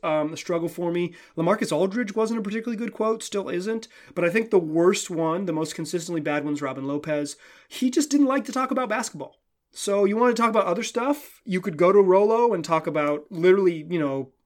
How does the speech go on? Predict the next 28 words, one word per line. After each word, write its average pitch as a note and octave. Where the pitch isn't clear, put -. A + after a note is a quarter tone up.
The D#3
Simpsons A#3
or D3
television A3
or, D3+
or F#3
other G#3
television A3+
shows G3+
or D3
music A3
or C#3
various G#3+
other G3+
pop G3
culture F#3+
things. G3+
But E3
if D3+
you G3+
wanna A3
talk F#3
about D#3+
X's E3+
and E3
O's E3+
and D3
hoops, F#3+